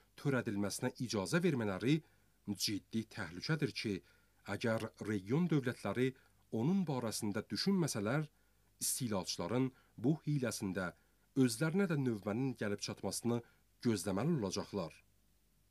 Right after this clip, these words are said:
Qardaşlar və bacılar, həcc mövsümü İslam dünyasının əhəmiyyətli məsələlərini dərindən fikirləşmək fürsətidir. Regiondakı inqilabların taleyi və bu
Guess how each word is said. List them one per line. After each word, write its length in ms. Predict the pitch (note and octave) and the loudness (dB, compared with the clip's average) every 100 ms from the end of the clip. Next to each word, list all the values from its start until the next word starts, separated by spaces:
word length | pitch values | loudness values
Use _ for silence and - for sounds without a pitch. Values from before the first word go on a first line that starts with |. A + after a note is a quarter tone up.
| _ _ _ _ _ _ | _ _ _ _ _ _
Qardaşlar 580 | C3+ A#2+ A2+ - A2 F#2+ | 2 2 -2 -2 -4 -2
və 120 | G2+ | -4
bacılar, 500 | - C#3+ A2+ G2 D#2+ - _ _ _ _ _ _ - | -2 -2 0 -2 -4 -10 _ _ _ _ _ _ -6
həcc 260 | F3 E3+ D#3 | -4 -2 4
mövsümü 480 | D3 - B2+ D3 E3+ - _ _ _ _ | 4 4 4 4 4 -2 _ _ _ _
İslam 440 | B2 - - F#3+ E3 | -2 0 0 2 4
dünyasının 720 | D3 C3 A2+ - C3 D3 D3 _ _ _ | 4 4 2 0 2 2 2 _ _ _
əhəmiyyətli 720 | C3 A2 G#2 G2+ G#2 - D3+ | -4 0 0 0 -2 -2 0
məsələlərini 680 | D3 - G#2 G2+ F#2 G#2 A#2 - _ _ - | 0 0 -2 -2 0 0 0 -4 _ _ 2
dərindən 640 | A#2 G#2+ G2 G#2 G#2 G#2 - | 2 2 -2 -2 -2 -4 -6
fikirləşmək 800 | - - A2+ G2 F#2+ D#3+ C#3+ - - | -14 -6 -2 -2 -2 -2 -2 -4 -10
fürsətidir. 640 | - G2+ G2 E2+ F#2 E2 - _ _ _ _ _ _ _ _ _ _ _ _ _ _ - | -8 -6 -6 -8 -8 -8 -10 _ _ _ _ _ _ _ _ _ _ _ _ _ _ 0
Regiondakı 640 | A2+ B2+ C#3 D3+ D#3+ - | 4 4 4 2 2 2
inqilabların 560 | G3+ D#3+ E3+ C#3 E3+ F3 | 4 4 2 2 2 2
taleyi 540 | E3 C#3 B2+ D#3 F3+ - _ _ | 2 4 4 4 0 -6 _ _
və 80 | G#2 | -4
bu 140 | G#2 | 0